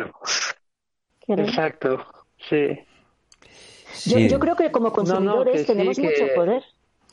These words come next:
Speaker 3: Si disculpáis,
Speaker 1: Sí.
Speaker 3: estamos llegando ya al punto final. Ana María Oliva, Albert Carol, creo que hemos llegado a un punto de que se han dicho cosas muy interesantes y espero que la audiencia, pues bueno,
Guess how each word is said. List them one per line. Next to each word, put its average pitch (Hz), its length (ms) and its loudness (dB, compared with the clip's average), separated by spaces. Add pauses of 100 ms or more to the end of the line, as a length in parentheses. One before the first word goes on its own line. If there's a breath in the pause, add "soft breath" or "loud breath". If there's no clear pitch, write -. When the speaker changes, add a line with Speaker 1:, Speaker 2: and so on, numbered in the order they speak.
(500 loud breath)
Speaker 3:
Si 117 220 0
disculpáis, 113 800 0
Speaker 1:
Sí. - 80 2
Speaker 3:
estamos 101 460 0
llegando 90 440 0
ya 78 420 0
al 80 300 -8
punto 85 320 -6
final. 110 640 0 (180)
Ana 85 220 -4
María 82 380 0
Oliva, 101 580 -2 (340 loud breath)
Albert 78 440 -4
Carol, 104 640 0 (840 loud breath)
creo 95 340 2
que 87 540 2
hemos 85 260 -2
llegado 85 460 0
a 85 40 2
un 85 180 -2
punto 92 420 0
de 82 160 0
que 78 560 2
se - 220 -4
han 82 120 0
dicho 80 280 -4
cosas 78 320 -4
muy 80 200 -2
interesantes 87 1000 -2
y 73 220 -6
espero 78 360 -4
que 78 100 -4
la 76 100 0
audiencia, 78 600 -2
pues 76 180 -4
bueno, 85 340 -2